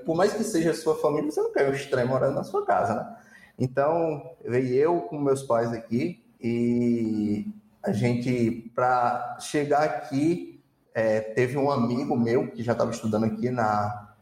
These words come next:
U F P B e ele ofereceu um quarto pra mim. Disse, "Ó, tem um quarto aqui e a gente poderia rachar o aluguel." Chegamos no quarto, né? A gente viu, aí eu descobri que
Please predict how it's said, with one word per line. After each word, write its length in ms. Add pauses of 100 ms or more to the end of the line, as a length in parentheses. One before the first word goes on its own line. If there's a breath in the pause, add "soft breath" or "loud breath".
(160)
U 100
F 160
P 100
B 400 (380 loud breath)
e 80
ele 100
ofereceu 460
um 140
quarto 340
pra 140
mim. 180
Disse, 180
"Ó, 340 (100)
tem 100
um 60
quarto 340
aqui 640 (320 soft breath)
e 260
a 40
gente 180
poderia 360
rachar 800
o 40
aluguel." 600 (360)
Chegamos 480
no 100
quarto, 400
né? 360
A 100
gente 160 (200)
viu, 600 (260)
aí 220
eu 60
descobri 640
que 540